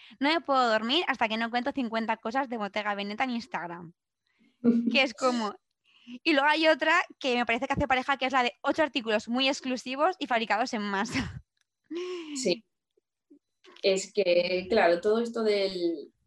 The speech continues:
Speaker 2: a-, yo soy muy de obsesionarme con un tema, busco información del tema,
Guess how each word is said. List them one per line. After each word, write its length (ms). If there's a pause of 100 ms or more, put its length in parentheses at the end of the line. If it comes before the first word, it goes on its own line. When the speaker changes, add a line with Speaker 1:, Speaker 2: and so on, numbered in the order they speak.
(140)
Speaker 2:
a-, 160 (100)
yo 240
soy 160
muy 160
de 400
obsesionarme 560
con 160
un 80
tema, 460
busco 220
información 540
del 160
tema, 540